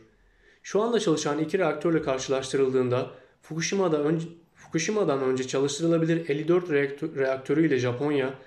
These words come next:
elektriğin yaklaşık olarak yüzde otuzunu nükleer enerji olarak sağlıyordu.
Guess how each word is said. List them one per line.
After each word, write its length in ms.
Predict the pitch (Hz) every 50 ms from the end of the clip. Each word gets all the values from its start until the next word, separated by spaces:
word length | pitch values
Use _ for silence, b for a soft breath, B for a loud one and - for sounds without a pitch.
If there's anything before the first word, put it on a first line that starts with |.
| B B B B B B
elektriğin 460 | - 139 147 147 147 - 165 165 160 147
yaklaşık 640 | 143 143 143 - 156 139 - 175 165 170 - - - _ _ _ -
olarak 440 | 143 131 131 127 131 127 131 - 151
yüzde 220 | 143 139 139 165
otuzunu 580 | 165 156 156 - - 160 151 165 175 190 175 156
nükleer 320 | 147 147 - 151 147 139
enerji 320 | 139 135 135 131 127 139
olarak 280 | 131 123 123 127 123 123
sağlıyordu. 680 | - 131 123 117 110 120 117 117 117 120 120 - -